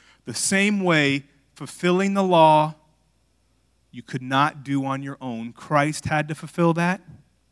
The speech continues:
You can't give a good testimony about Christ without the Holy Spirit. It's one of the Holy Spirit's chief roles is to empower you so that when you talk,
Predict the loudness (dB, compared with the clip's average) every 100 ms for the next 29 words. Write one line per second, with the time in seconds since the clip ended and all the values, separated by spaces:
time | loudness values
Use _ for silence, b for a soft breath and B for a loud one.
0 | _ _ _ _ _ _ _ _ _ -10
1 | -8 -4 -4 -4 -4 -4 -4 0 4 4
2 | 4 0 -4 -4 -4 -4 -2 -2 -2 -6
3 | -4 -2 -4 -4 -2 -2 -2 -4 -4 -6
4 | -6 -6 -6 -10 _ _ _ _ _ _
5 | _ _ _ _ _ _ _ -6 8 8
6 | 8 2 -4 -8 -8 2 2 2 -4 -8
7 | -4 2 4 4 -2 -16 b b b -4
8 | 8 10 12 10 4 -2 -6 b b b
9 | -6 -6 -4 -4 -4 -6 -4 0 2 2
10 | 0 -2 -4 -6 -8 b b b 0 4
11 | 6 6 4 -2 0 6 8 8 4 -2
12 | 2 4 6 4 2 -10